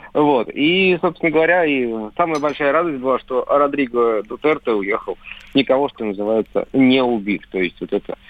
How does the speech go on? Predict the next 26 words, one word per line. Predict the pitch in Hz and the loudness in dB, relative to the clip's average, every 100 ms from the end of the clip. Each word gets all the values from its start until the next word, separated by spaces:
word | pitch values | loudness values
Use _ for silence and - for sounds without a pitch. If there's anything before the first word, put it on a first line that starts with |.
| - - - | -20 -20 -4
тоже | 151 131 | 0 0
все | - 175 | 0 0
закончилось | 151 - 156 131 135 110 | 0 0 -2 0 -2 2
миром, | 156 170 117 | 2 2 0
и | 107 | -4
вроде | 117 120 104 | -4 -4 -4
все | - | -2
довольны. | 104 98 95 90 | -2 0 -2 -4
Даже | 90 95 90 | -4 -4 -6
король | - 135 143 135 - | 0 2 2 0 0
Иордании | 139 127 123 120 110 104 | 0 0 0 -2 -2 -4
Абдалла | 95 104 107 113 110 | -4 -2 0 2 0
остался | - 101 101 101 - - - - | -2 -4 -4 -6 -10 -16 -18 -4
доволен | 120 139 160 151 117 98 - | 0 2 0 -2 -4 -10 -12
произошедшим. | 113 110 107 101 98 85 - - | -6 -2 -2 -4 -6 -8 -8 -2
Ну, | 135 | -2
вот, | 107 - | -2 -4
так | 127 - | -6 -6
сказать, | 127 139 | -8 -2
у-, | 135 135 127 127 127 | 0 2 2 2 2
новый | 151 185 120 | 2 2 -2
формат | - 127 151 233 233 | -2 -2 0 -2 -2
и | 135 120 | -6 -8
необычный, | 117 127 127 202 214 123 101 | -4 -4 0 -2 -4 -6 0
да, | 143 | 0
там, | - 101 | 0 -8